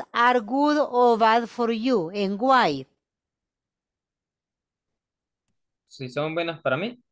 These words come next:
Speaker 1: Yes. ¿Sí o no? ¿Y por qué?
Speaker 2: Ah, sí son buenas para la
Speaker 1: Yeah.
Speaker 2: salud.
Speaker 1: But, but d-, tell me in English, Michael.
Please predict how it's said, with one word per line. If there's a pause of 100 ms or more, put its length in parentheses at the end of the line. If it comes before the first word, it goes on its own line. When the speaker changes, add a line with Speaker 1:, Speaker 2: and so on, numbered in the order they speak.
(260)
Speaker 1:
Yes. (520)
¿Sí
o
no?
¿Y
por
qué? (1700)
Speaker 2:
Ah,
sí
son
buenas (240)
para
la (180)
Speaker 1:
Yeah.
Speaker 2:
salud. (240)
Speaker 1:
But,
but
d-,
tell
me
in
English,
Michael.